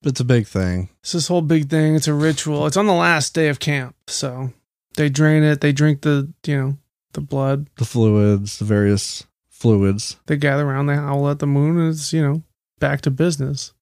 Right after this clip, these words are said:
Speaker 1: Business.
Speaker 2: Business as usual.
Speaker 1: Mm-hmm.
Speaker 2: Usual. Just recharged so they can rip off more, um,
Speaker 1: Cocks.
Speaker 2: refugees.
Speaker 1: Last week,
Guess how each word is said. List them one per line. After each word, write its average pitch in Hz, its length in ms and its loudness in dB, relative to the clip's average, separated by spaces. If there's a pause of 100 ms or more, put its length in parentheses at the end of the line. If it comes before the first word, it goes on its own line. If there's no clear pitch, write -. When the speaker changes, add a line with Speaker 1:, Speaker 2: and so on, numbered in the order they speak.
(120)
Speaker 1:
Business. 113 680 0 (400)
Speaker 2:
Business 139 380 2
as 135 160 0
usual. 147 580 0 (180)
Speaker 1:
Mm-hmm. - 140 0
Speaker 2:
Usual. - 420 -2 (120)
Just 170 200 0
recharged 156 800 0 (360)
so - 160 -4
they 135 80 0
can 135 100 -2
rip 139 220 -2
off 135 200 -6
more, 135 320 -2 (360)
um, 139 420 -8 (140)
Speaker 1:
Cocks. 90 340 0
Speaker 2:
refugees. 143 640 -4 (2250)
Speaker 1:
Last 151 260 -2
week, 139 300 -2